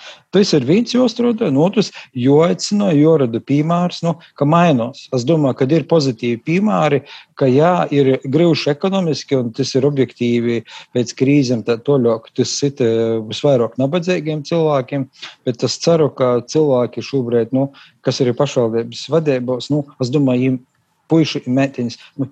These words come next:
pīteik, es domāju, sagro, bet sacēlēt sātas. Nu, varbūt beidzot padomot par sevi, ir laiks padomot par visu sabiedrību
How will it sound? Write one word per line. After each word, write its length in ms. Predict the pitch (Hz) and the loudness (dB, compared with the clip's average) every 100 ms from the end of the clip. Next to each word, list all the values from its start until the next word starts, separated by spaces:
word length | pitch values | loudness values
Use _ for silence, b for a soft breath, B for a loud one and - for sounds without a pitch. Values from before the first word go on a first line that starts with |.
| - | 0
pīteik, 560 | 160 135 113 104 - 127 | 2 2 -2 -4 -4 -4
es 80 | 117 | 0
domāju, 400 | 151 139 120 110 | 0 2 0 -2
sagro, 420 | - 160 156 123 117 | -2 -2 2 0 0
bet 180 | 113 - | -4 -4
sacēlēt 560 | 160 170 147 131 135 - | -4 0 -2 -2 -4 -2
sātas. 500 | 143 131 - - - | 0 0 -2 -8 -2
Nu, 80 | 143 | -2
varbūt 280 | 139 123 113 | 0 -2 2
beidzot 480 | 180 151 143 120 B B B - | 2 2 0 -2 B B B 0
padomot 600 | 175 151 131 120 110 - | 2 4 4 2 0 -4
par 120 | 107 - | -8 -2
sevi, 400 | 180 214 190 156 b - | 2 2 2 -2 b -4
ir 120 | 117 | 0
laiks 340 | 139 170 - | 2 0 -2
padomot 520 | 151 147 139 120 117 - | 0 2 2 0 -2 -6
par 100 | 117 | -2
visu 180 | 139 - | -2 -4
sabiedrību 640 | - 139 123 110 113 107 | -2 0 0 0 -2 -6